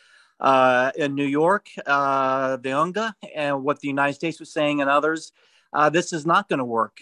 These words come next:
Uh, it's, it, it, it's something where, uh, six months ago, there was this great fear that Europe was gonna easily fold or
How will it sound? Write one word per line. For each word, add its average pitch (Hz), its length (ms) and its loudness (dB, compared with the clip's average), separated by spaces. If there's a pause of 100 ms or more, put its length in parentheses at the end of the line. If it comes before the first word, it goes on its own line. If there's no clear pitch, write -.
Uh, 147 120 -4
it's, 147 280 -4
it, 160 240 2 (140)
it, 160 240 4
it's 151 220 2
something 196 480 4
where, 143 420 6 (420)
uh, 131 520 0 (720)
six - 360 -6
months 196 280 2
ago, 139 320 4
there 135 140 0
was 135 140 -2
this 131 140 -10
great 147 280 -2
fear 147 480 0
that 127 260 0
Europe 156 400 0
was 151 120 -6
gonna 139 200 -6
easily 143 420 -4
fold 135 560 2
or 113 320 -2